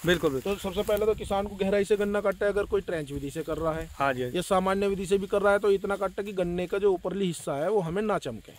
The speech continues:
Speaker 1: हाँ, वो जमीन में रहे।
Speaker 2: ठीक है, तो
Speaker 1: बिल्कुल।
Speaker 2: उसका फुटाव भी अच्छा आएगा।
Speaker 1: बिल्कुल, बिल्कुल।
Speaker 2: और बीमारी भी नहीं आएगी, सड़न जो फंगस हमारी पाला पड़ जाए, मान लो भाई दबे, जैसे अभी सर्दी जाति का समय है,
Speaker 1: हाँ जी, हाँ जी।
Speaker 2: तो ये भी जरूरी नहीं है, मौसम का तो किसी के हाथ में होता नहीं है।
Speaker 1: बिल्कुल, बिल्कुल।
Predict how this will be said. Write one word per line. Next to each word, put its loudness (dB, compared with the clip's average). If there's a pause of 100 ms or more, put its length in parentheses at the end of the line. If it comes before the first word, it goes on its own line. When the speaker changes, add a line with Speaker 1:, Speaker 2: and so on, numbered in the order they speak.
Speaker 1:
हाँ, 2
वो 4
जमीन 4
में 4
रहे। 2
Speaker 2:
ठीक -6
है, -2
तो -6
Speaker 1:
बिल्कुल। 4
Speaker 2:
उसका -2
फुटाव -2
भी -2
अच्छा -4
आएगा। 0
Speaker 1:
बिल्कुल, 0
बिल्कुल। -8 (380)
Speaker 2:
और 6
बीमारी 4
भी 2
नहीं 0
आएगी, 0
सड़न 0
जो 0
फंगस -2
हमारी -2
पाला 4
पड़ -2
जाए, -2
मान 0
लो -2
भाई 0
दबे, 0
जैसे -4
अभी -2
सर्दी -2
जाति -6
का -2
समय -6
है, -8
Speaker 1:
हाँ 2
जी, -2
हाँ -4
जी। -12
Speaker 2:
तो -4
ये 4
भी 0
जरूरी 2
नहीं 0
है, 0
मौसम -2
का -2
तो -4
किसी -4
के 0
हाथ 4
में -6
होता 0
नहीं -2
है। -2
Speaker 1:
बिल्कुल, 2
बिल्कुल। -4